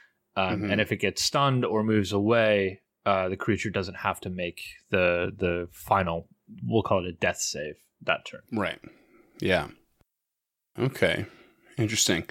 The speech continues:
Speaker 2: Uh, undead is a, is, like, that's a s-, very specific term most of the time.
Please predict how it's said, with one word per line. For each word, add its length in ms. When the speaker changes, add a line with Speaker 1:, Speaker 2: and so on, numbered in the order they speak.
Speaker 2:
Uh, 120
undead 720
is 220
a, 180
is, 480
like, 300
that's 180
a 20
s-, 240
very 220
specific 580
term 440
most 220
of 60
the 60
time. 500